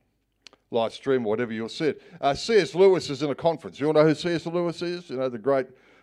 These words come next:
Narnia and whatever. He's at a conference, and there's a great debate going on, comparative religious conference, what makes Christianity unique. And he, when he,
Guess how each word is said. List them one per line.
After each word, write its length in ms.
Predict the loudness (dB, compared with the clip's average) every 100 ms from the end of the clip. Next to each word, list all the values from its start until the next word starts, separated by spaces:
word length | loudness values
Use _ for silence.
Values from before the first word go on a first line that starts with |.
| -4
Narnia 560 | 2 2 2 2 4 2
and 80 |
whatever. 280 | 0 0 -2
He's 200 | -2 0
at 120 | 0
a 40 | 0
conference, 640 | 0 0 -2 -8 -8 -14 -18 -20 -18 -2
and 240 | 0 0
there's 160 | -2 -2
a 40 |
great 280 | -2 -2 -4
debate 400 | -2 0 0 -2
going 300 | 0 0 -2
on, 180 | -4 -6
comparative 520 | -4 0 2 2 -2
religious 500 | -6 -6 -10 -12 -18
conference, 640 | -8 -6 -4 -6 -8 -10 -20 -20 -2
what 180 | -2 0
makes 300 | -2 -4 -8
Christianity 580 | -10 -6 -4 -4 -6
unique. 480 | -6 -2 0 -2 -4 -14 -20 -4
And 300 | 0 0 -2 -4
he, 260 | -4 -4
when 180 | -4 -4
he, 160 | -2